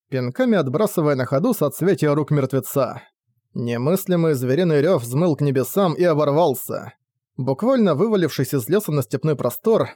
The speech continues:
Дэн увидел на холме купающегося в лунном свете всадника. У ног его лежал падший Вервольф, лошадь переступила через труп и галопом понеслась вниз по склону, к мальчику. "Что ты здесь делаешь? Где твоя сестра?"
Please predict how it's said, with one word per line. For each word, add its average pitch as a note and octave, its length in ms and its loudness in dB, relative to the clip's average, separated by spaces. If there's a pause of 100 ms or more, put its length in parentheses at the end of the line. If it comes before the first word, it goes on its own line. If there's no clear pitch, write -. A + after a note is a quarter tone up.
(120)
Дэн A3+ 280 0
увидел F3 340 2
на C3+ 120 0
холме E3 320 0
купающегося D3 800 0
в B2+ 40 -2
лунном D#3 280 2
свете D3 280 -2
всадника. C3 760 -4 (460)
У B2+ 80 0
ног C#3 220 0
его C3+ 180 2
лежал B2 320 0
падший C3+ 340 -2
Вервольф, A#2+ 540 -2 (340)
лошадь D#3 460 -2
переступила C#3+ 580 -2
через B2+ 280 -4
труп A#3+ 240 -2
и D#3 40 -2
галопом C#3+ 400 0
понеслась C3 480 -2
вниз C#3+ 200 -2
по B2+ 100 -2
склону, D3 540 0 (160)
к D3+ 100 -2
мальчику. C#3 680 -2 (460)
"Что - 300 -4
ты C3+ 100 0
здесь B2 240 0
делаешь? B2+ 560 -2 (220)
Где C#3 320 0
твоя D3+ 280 2
сестра?" B2+ 540 -2